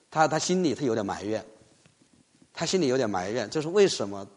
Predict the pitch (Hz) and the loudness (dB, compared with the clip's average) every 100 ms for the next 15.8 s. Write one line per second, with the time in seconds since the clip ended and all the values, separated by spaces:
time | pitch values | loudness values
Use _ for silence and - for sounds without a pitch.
0 | - _ _ _ _ - 214 175 - 95 | -20 _ _ _ _ -4 0 0 0 -2
1 | 98 - 98 113 117 120 120 - - 127 | -2 -8 -8 -6 -4 -6 -10 -14 -14 -12
2 | - 113 165 160 131 131 98 - 92 - | -8 -8 -6 -6 -8 -8 -8 -10 -12 -12
3 | - - - _ _ _ _ _ _ _ | -12 -16 -20 _ _ _ _ _ _ _
4 | _ _ _ - 156 156 170 160 123 - | _ _ _ -2 2 2 2 0 0 -4
5 | - - - - 185 160 - 117 175 139 | -20 -20 -16 -4 0 0 -2 -2 0 0
6 | 104 107 131 127 110 87 90 87 - _ | -2 -6 -4 -4 -4 -6 -10 -14 -16 _
7 | - 131 139 120 113 147 156 131 110 90 | -10 -6 -4 -2 0 2 4 2 0 -4
8 | 95 - 101 123 120 113 107 107 90 90 | -8 -6 -4 -4 -6 -8 -6 -8 -10 -10
9 | 95 107 95 - - _ _ _ _ _ | -8 -8 -10 -12 -16 _ _ _ _ _
10 | _ _ _ _ _ _ _ _ _ _ | _ _ _ _ _ _ _ _ _ _
11 | _ _ _ 139 151 117 - - 185 165 | _ _ _ -2 0 -2 -6 -2 2 4
12 | 156 143 147 117 104 113 - 160 120 104 | 2 2 2 2 -2 -6 0 0 0 -2
13 | 127 127 175 127 110 - 139 139 143 139 | -4 -4 -2 -2 -4 -4 -4 -2 -2 -2
14 | 117 98 101 113 110 113 - 175 175 123 | -4 -6 -8 -8 -10 -16 -6 -2 -2 -2
15 | 110 135 107 107 - 120 120 101 | -6 -10 -12 -12 -12 -8 -8 -10